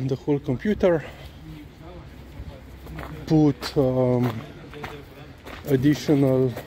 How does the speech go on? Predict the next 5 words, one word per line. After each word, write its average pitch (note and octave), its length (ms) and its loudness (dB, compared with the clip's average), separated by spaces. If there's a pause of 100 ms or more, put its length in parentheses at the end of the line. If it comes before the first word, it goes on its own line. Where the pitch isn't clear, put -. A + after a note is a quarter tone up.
(160)
layer C3+ 480 4
of B2+ 220 2 (1160)
heat - 460 -2 (1160)
resisting D3+ 880 2 (1300)
coating. F3 600 4